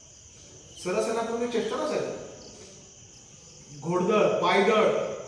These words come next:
त्याला सगळ्या मुलुखाचा अभ्यास पाहिजे, सैन्याने त्याच्यावरती प्रेम केलं पाहिजे,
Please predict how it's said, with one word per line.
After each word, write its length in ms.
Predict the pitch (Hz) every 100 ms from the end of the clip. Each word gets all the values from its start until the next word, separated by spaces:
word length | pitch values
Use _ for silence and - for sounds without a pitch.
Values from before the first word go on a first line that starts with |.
| - - -
त्याला 160 | 180
सगळ्या 380 | 180 175 190 202
मुलुखाचा 460 | 185 170 202 208 208
अभ्यास 420 | - 156 208 -
पाहिजे, 580 | 208 190 196 - - - - - - -
सैन्याने 380 | 208 196 214 233
त्याच्यावरती 420 | 214 226 220 226
प्रेम 340 | - 208 220
केलं 220 | 226 233 226
पाहिजे, 540 | 233 214 226 226 226